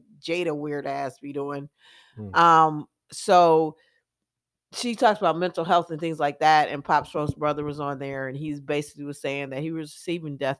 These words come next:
Speaker 1: threats before he passed away, and he doesn't understand why there wasn't a lot of security around him at the time. So he's, you know, and he broke down and started crying, which made me cry.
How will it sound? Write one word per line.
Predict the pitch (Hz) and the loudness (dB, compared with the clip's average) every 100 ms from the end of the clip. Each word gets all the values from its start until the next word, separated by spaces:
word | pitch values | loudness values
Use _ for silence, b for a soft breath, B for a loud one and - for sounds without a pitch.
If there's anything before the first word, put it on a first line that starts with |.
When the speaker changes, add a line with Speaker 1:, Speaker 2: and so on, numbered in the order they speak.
| - | -6
Speaker 1:
threats | 139 127 - | -6 -6 -8
before | 135 - 147 | -16 -8 -6
he | 139 | -6
passed | 135 135 127 123 | -6 -4 -4 -6
away, | 139 135 117 123 B B B - | -10 -8 -6 -10 B B B -12
and | 147 | -8
he | 185 | 0
doesn't | 175 165 160 | 2 2 0
understand | 160 156 147 185 160 151 | -4 -4 -4 -2 -2 0
why | 151 | 2
there | 151 151 | 2 0
wasn't | 151 143 | -4 -4
a | 139 | -2
lot | 139 143 | 0 -2
of | |
security | 135 131 - 185 175 147 | -6 -14 -8 -6 -4 -6
around | 135 139 139 135 127 | -8 -6 -6 -6 -8
him | 123 131 220 233 _ _ _ _ _ _ | -10 -10 -12 -18 _ _ _ _ _ _
at | - 147 | -6 -6
the | 147 | -8
time. | - 160 139 139 | -4 -2 -2 -4
So | 139 143 | -6 -6
he's, | 156 196 185 156 143 | -4 -6 -8 -12 -14
you | 170 160 | -10 -6
know, | |
and | 139 180 | -2 0
he | 240 | 0
broke | 196 175 170 | 4 2 4
down | 156 | 4
and | 147 | 4
started | - 147 139 | 2 2 2
crying, | 160 143 139 135 156 | 0 0 0 -6 -8
which | 143 - | -12 -10
made | 143 143 | -8 -6
me | 185 | -6
cry. | - 127 131 135 | -4 -6 -6 -12